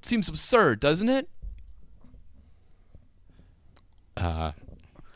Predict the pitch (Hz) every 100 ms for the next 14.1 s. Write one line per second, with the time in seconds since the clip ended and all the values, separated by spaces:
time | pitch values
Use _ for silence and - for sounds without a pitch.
0 | - - - - - 113 104 98 98 101
1 | 95 90 98 - 92 95 92 92 92 87
2 | - - 95 87 87 - 95 92 - -
3 | 82 80 80 76 78 - 78 - 85 82
4 | - - 85 - 90 82 85 82 - 87
5 | 87 76 - 90 78 78 - - 202 214
6 | 95 - - - - 240 190 208 120 87
7 | - 156 - 240 262 - 107 - - -
8 | 233 269 247 214 220 196 208 208 202 196
9 | 202 202 175 156 143 175 185 180 156 185
10 | 202 190 - 175 - 175 240 254 247 220
11 | 254 247 262 277 269 - 302 294 320 302
12 | 302 311 320 339 349 311 165 151 98 107
13 | - - 349 - 320 320 277 233 143 101